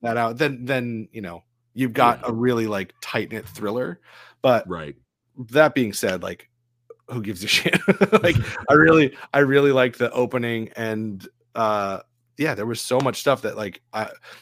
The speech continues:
Speaker 1: I usually judge a movie's merits just for me personally, like, on what I'm gonna remember, what really sticks with me, and
Speaker 2: Yeah.
Speaker 1: so I'm gonna remember this shit pretty well. Like,
Speaker 2: Did you get a
Speaker 1: all
Speaker 2: new
Speaker 1: that
Speaker 2: poster
Speaker 1: movie.
Speaker 2: in the back? Is that a new poster on the left, or?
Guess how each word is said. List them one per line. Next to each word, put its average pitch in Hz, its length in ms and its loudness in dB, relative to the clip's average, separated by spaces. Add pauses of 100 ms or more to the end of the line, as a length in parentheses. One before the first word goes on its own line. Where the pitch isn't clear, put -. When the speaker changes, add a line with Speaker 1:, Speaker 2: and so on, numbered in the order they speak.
Speaker 1:
I 151 80 0
usually 170 400 0
judge 127 320 0
a 113 60 -4
movie's 110 500 -4
merits 110 440 -4
just - 200 -10
for 117 120 -6
me 110 140 -6
personally, 139 500 -4
like, 101 340 -4 (420)
on 127 200 -2
what 117 160 0
I'm 117 120 -4
gonna 113 180 -6
remember, 107 340 -4
what 113 140 -2
really 107 160 -4
sticks - 320 -8
with 123 140 -8
me, 143 220 -10 (280)
and 110 80 -4
Speaker 2:
Yeah. 101 80 0
Speaker 1:
so 95 200 -10 (140)
I'm 113 120 -2
gonna 98 180 -4
remember 98 340 -6
this 90 160 -6
shit 85 240 -12
pretty 95 180 -8
well. 90 360 -10
Like, 101 200 -10 (680)
Speaker 2:
Did 113 180 -4
you 170 60 2
get 190 80 6
a 208 40 8
Speaker 1:
all - 80 8
Speaker 2:
new 180 80 4
Speaker 1:
that - 100 -2
Speaker 2:
poster 110 160 -2
Speaker 1:
movie. - 140 -12 (100)
Speaker 2:
in 123 60 -6
the 104 80 -6
back? 117 340 -10 (400)
Is 95 60 -10
that 107 100 -4
a 113 40 -6
new 131 120 -2
poster 123 380 -8
on 110 80 -10
the 101 80 -8
left, 117 300 -10
or? 67 260 -14